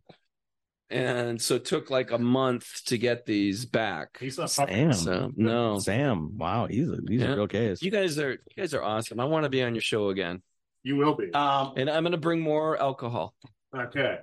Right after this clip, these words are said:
Speaker 2: You will be.
Speaker 3: Well, we definitely need more, I
Speaker 1: <laughs>
Speaker 3: think.
Speaker 2: We always need more.
Speaker 3: No, it, it's been so great. Oh,
Speaker 2: Hey.
Speaker 3: my God.
Speaker 1: Awesome.
Speaker 2: But
Speaker 3: What
Speaker 2: before we
Speaker 3: is
Speaker 2: go, before
Speaker 3: Yeah.
Speaker 2: we
Speaker 3: Oh, yeah, yeah. You wanna, you wanna
Speaker 1: Sure.
Speaker 3: learn, and I don't blame him.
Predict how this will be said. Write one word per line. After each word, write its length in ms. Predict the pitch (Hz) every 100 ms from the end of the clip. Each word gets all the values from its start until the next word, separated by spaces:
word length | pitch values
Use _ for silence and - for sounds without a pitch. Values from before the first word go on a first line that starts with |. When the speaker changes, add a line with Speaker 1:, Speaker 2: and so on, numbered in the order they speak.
| _ _ -
Speaker 2:
You 140 | 117
will 180 | 123 127
be. 200 | 104 95
Speaker 3:
Well, 160 | 151 160
we 140 | 165
definitely 400 | 175 180 175 147
need 260 | 147 175 131
more, 480 | 101 95 117 156 - _ _ _ _ _ _ _ _ -
I 140 | 127
Speaker 1:
<laughs> 100 | -
Speaker 3:
think. 380 | 113 113 143 147 - - - 120 113 _ _ -
Speaker 2:
We 100 | 147
always 220 | 151 110
need 120 | 104 95
more. 300 | 98 98 _ _ _
Speaker 3:
No, 260 | 113 123 113
it, 80 | -
it's 380 | 131 - 139 -
been 180 | 117 104
so 160 | 113
great. 280 | 87 78 73 _ _ -
Oh, 60 | 131
Speaker 2:
Hey. 60 |
Speaker 3:
my 100 | 107
God. 200 | 85 85 117
Speaker 1:
Awesome. 440 | 110 95 90 80 -
Speaker 2:
But 100 | -
Speaker 3:
What 160 | 131 143
Speaker 2:
before 160 | 190
we 80 | 190
Speaker 3:
is 60 | 165
Speaker 2:
go, 360 | 156 131 - _
before 200 | 135 123 160
Speaker 3:
Yeah. 40 |
Speaker 2:
we 100 | 160
Speaker 3:
Oh, 180 | 220 214
yeah, 140 | 190
yeah. 240 | 165 147 - - _
You 60 | -
wanna, 180 | - 123 - 139
you 80 |
wanna 100 | 135 -
Speaker 1:
Sure. 120 | 151 113
Speaker 3:
learn, 240 | 113 113
and 100 | 107
I 100 | 107
don't 240 | 110 113 107
blame 180 | 101
him. 140 | 92